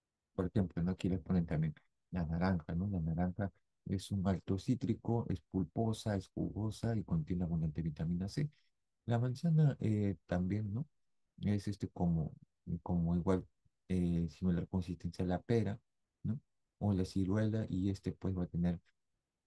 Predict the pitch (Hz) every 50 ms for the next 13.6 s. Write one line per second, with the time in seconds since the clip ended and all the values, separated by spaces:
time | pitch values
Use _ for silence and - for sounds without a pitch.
0 | _ _ - 92 90 76 - 95 - - 90 82 90 80 85 90 87 92 87 -
1 | - 82 80 87 92 92 85 87 90 95 95 - _ _ _ _ _ _ - 95
2 | 98 95 92 - - - _ - 92 92 87 85 85 82 - _ - 90 90 85
3 | - 87 80 82 85 82 78 76 78 80 - - _ _ _ _ _ _ _ _
4 | _ _ _ _ - 113 98 - 117 117 113 120 113 107 101 - - 98 101 -
5 | 107 98 - 98 95 85 - - 98 - - 98 90 90 92 92 95 - - -
6 | - - - 87 90 92 98 98 87 - - 92 - - 87 87 90 92 92 -
7 | 92 - - _ _ 87 87 82 80 80 80 76 85 87 90 85 85 87 - -
8 | 87 85 85 85 85 82 - - 95 92 87 90 87 85 - _ _ _ _ _
9 | _ _ _ _ - 101 101 98 98 - - _ _ - 87 87 87 85 82 76
10 | 78 - - - _ _ _ _ _ - 107 110 110 123 135 143 123 110 - -
11 | 127 135 - _ _ _ _ _ _ _ - 131 131 127 127 127 117 107 95 -
12 | - 90 95 - - - - 107 - - - - - 92 87 87 95 92 87 -
13 | - - - - - 95 85 92 90 87 85